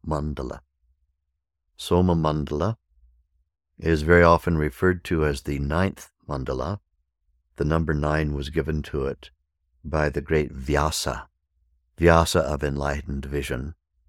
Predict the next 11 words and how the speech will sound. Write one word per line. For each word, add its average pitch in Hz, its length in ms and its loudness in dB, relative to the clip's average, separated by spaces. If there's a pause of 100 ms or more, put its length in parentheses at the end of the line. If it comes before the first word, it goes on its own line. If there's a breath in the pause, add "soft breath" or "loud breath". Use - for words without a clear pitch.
(140)
one 80 160 0
of 76 80 -2
the 78 80 -2
great 78 220 2
masters 76 480 -4
of 67 100 -6
our 73 300 0 (640)
Vedic 78 320 4
tradition 73 460 -2
and 90 180 -2
our 69 240 -6